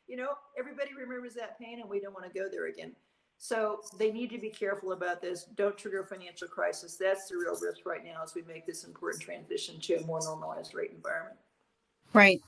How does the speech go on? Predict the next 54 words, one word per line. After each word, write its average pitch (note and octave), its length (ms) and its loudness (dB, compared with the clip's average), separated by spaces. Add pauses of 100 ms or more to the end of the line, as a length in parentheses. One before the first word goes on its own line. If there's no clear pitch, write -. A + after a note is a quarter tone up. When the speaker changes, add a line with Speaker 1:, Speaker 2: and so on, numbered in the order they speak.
(360)
Speaker 2:
Soft A3 300 12
landing G3 400 12
sounds F#3 560 12
more G3 500 10
important F3+ 760 4
than, F3+ 340 2 (420)
Speaker 1:
Yes. F3+ 120 8
Speaker 2:
than G3 140 10
ever. D#3+ 320 4 (340)
Speaker 1:
Yes. E3 380 4
Speaker 2:
Um, A#3 240 12
Speaker 1:
Yes. A3+ 240 8
Yes. - 240 -2 (160)
Speaker 2:
I C#4+ 60 12
want A4 240 10
to F4 180 12
ask D#4+ 220 12
some, D#4 240 8
I D4 180 10
wanted E4 240 4
to C#4+ 100 0
go C4 120 6
to C4 60 2
some B3+ 260 4
of A#3+ 80 -6
the B3 100 -4
readers' A#3 420 -2
questions A#3+ 520 -2
because A3 240 -6
we've G#3+ 100 4
Speaker 1:
Sure. E4 160 8
Speaker 2:
just A#3 240 0
got G#3 120 4
a G3 60 2
lot G3+ 340 4
here. F#3+ 460 0 (340)
Um, G3 360 6
and G3+ 100 6
I G3+ 40 6
wanna G#3+ 180 8
give G3 180 6
them G3 140 0
a F#3+ 60 -4
ti-, F#3+ 420 2
give G3+ 220 4
them G3 120 2
some F#3+ 200 4
time F#3+ 380 0
to A#3+ 80 4
get - 20 6
their F#3 100 4
Speaker 1:
Absolutely. G3 420 6
Speaker 2:
questions F#3 360 2
heard. F#3+ 180 4